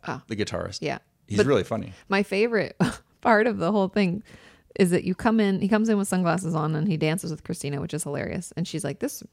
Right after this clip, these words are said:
Speaker 1: makes me feel like the nineties or something like that." And they're dancing. Da, da, da. And then he's like,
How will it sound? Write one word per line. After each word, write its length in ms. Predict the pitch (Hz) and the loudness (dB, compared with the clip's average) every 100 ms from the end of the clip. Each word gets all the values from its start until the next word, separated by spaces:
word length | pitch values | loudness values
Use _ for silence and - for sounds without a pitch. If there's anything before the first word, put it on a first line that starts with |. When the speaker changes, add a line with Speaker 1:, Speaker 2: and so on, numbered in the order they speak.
| - | -12
Speaker 1:
makes 180 | 139 - | -12 -12
me 80 | |
feel 200 | - 196 | -8 -6
like 140 | 208 196 | -6 -6
the 80 | 160 | -6
nineties 420 | 165 254 214 - | -4 -2 -4 -6
or 80 | - | -10
something 260 | - 214 | -10 -12
like 180 | - - | -12 -10
that." 160 | - - | -12 -12
And 80 | 180 | -14
they're 60 | - | -8
dancing. 420 | 226 220 226 208 | -6 -6 -6 -12
Da, 120 | - - | -14 -20
da, 120 | - - | -20 -14
da. 160 | 233 - - - - - _ 202 | -14 -14 -20 -20 -20 -20 _ 0
And 160 | 190 | 2
then 200 | 190 180 - | 2 -2 -6
he's 240 | - 185 175 | -6 -4 -2
like, 240 | 160 - | -4 -6